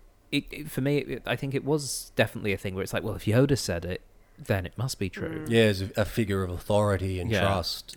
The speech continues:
Speaker 2: The
Speaker 3: actually, yeah.
Speaker 2: reiteration is good as well, because I like how Yoda's frustrated about it 'cause he, he thinks that he's done it to undermine Luke's Jedi journey, like,
Speaker 1: Yeah.
Speaker 2: to justify it as, "Oh, he's just done it to mess with you."
Speaker 1: Mm.
Speaker 2: It's, um, it's a clever way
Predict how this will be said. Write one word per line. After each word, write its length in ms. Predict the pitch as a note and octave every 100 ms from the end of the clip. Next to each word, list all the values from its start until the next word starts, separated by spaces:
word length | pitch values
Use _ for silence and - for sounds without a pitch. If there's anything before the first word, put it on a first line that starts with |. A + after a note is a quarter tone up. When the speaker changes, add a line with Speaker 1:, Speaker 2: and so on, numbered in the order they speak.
| -
Speaker 2:
The 60 | -
Speaker 3:
actually, 180 | C4+
yeah. 60 | D#4+
Speaker 2:
reiteration 560 | E4+ A3 F#3 F#3+ A#3+ G3
is 120 | E3
good 280 | D#3+ D#3 -
as 180 | D#3+
well, 160 | E3 D3
because 600 | E3+ E3 F3 D#3 - - _ - - - - _ - _
I 120 | F3 F3+
like 180 | F#3
how 100 | F#3
Yoda's 460 | E3 D#3 D#3 D3+ -
frustrated 560 | D#3 D3+ - D3 C#3+ D3
about 260 | D3 C#3+
it 100 | C#3+ -
'cause 140 | D#3
he, 180 | C#3+ -
he 100 | D#3+
thinks 340 | - D#3 -
that 100 | D#3+
he's 120 | C#3+ D3
done 220 | D3+ C#3
it 140 | -
to 160 | - -
undermine 840 | D3 D3+ D3+ D3 C#3+ D3 D3+ F#3 -
Luke's 580 | D3+ D3 - - - -
Jedi 340 | D#3+ D3+ D3+ D#3
journey, 380 | D#3 D#3 A3
like, 160 | B3+ C#3+
Speaker 1:
Yeah. 100 | F#2
Speaker 2:
to 140 | - E3+
justify 560 | F3+ E3 E3+ - D3 C#3+
it 60 |
as, 200 | C#3 C#3+
"Oh, 120 | D#3
he's 180 | C#3 C3+
just 180 | - E3+ - -
done 140 | D#3
it 140 | D3+ -
to 80 | - - - - -
mess 360 | C3 D3+ E3 -
with 120 | C#3+
you." 320 | B2+ B2 E3 -
Speaker 1:
Mm. 240 | G#2+ E2 F2 -
Speaker 2:
It's, 420 | D3+ - - - C#3+
um, 420 | C#3+ C3+ C3 C#3+ - - - - _ - _
it's 100 | -
a 60 | E3+
clever 320 | - D#3 C3+
way 400 | C3 A#2 G2